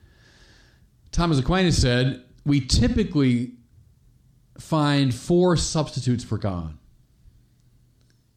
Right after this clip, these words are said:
Money, pleasure, power, and glory." Money, pleasure,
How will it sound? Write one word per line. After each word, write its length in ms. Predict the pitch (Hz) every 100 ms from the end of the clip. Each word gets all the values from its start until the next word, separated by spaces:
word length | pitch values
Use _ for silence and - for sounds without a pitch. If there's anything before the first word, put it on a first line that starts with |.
| _
Money, 600 | 101 110 135 180 196 - _ _ _ _ _ _ _ _ _ _ _ _ -
pleasure, 680 | - 131 120 135 165 180 - - - - _ _ _ - -
power, 760 | - 156 165 131 98 117 127 - _ _ _ _ _ 123
and 240 | 120 110
glory." 580 | 113 131 117 82 67 _ _ _ _ _ _ _ _ _ _ _ _ _ _ _ _ -
Money, 520 | 101 123 143 165 170
pleasure, 720 | - - 143 139 110 92